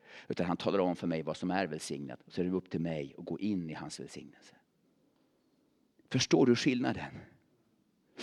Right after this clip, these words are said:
Gud kan inte ge dig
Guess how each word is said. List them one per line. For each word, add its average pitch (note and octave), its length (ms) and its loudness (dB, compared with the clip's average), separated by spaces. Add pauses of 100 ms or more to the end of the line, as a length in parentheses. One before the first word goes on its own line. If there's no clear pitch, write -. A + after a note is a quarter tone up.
(3000)
Gud G#3+ 340 8
kan F3 200 6
inte D#3 200 8
ge F3+ 320 6
dig G#2+ 380 -2